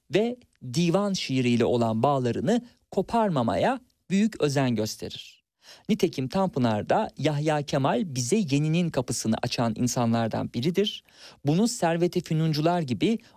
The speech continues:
mutlak bir inkarın arasından yapmaması belki de en büyük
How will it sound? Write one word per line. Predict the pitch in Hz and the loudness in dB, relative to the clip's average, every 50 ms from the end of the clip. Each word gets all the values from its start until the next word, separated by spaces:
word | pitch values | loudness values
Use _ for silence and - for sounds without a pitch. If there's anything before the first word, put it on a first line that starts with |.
| _ - | _ -2
mutlak | 147 170 175 - - - 208 220 214 - - | -2 -2 -2 0 0 -2 -2 -2 -2 -6 -4
bir | 151 139 123 110 - | 0 0 0 0 0
inkarın | 131 143 143 143 - - 147 143 139 135 131 123 113 107 - | -2 -2 -2 -2 -2 0 0 2 2 2 2 2 0 0 0
arasından | - 131 139 139 - - - 131 127 120 143 170 190 202 202 190 - - - _ - | 0 0 0 0 -2 -2 -2 0 0 2 0 0 0 0 -2 -4 -4 -8 -18 _ -6
yapmaması | 135 127 156 190 196 - - 139 127 117 113 113 - - - 233 233 - - _ _ - | -2 0 0 0 -2 -4 -4 -2 0 0 0 -2 -2 0 0 0 0 -2 -10 _ _ 0
belki | 147 190 196 180 - - 135 113 | 0 0 0 0 -2 -4 -4 -2
de | - - - - | -2 -2 -2 0
en | 160 196 233 226 208 | 0 2 2 2 2
büyük | 185 175 190 247 247 - | 2 0 0 0 -2 -4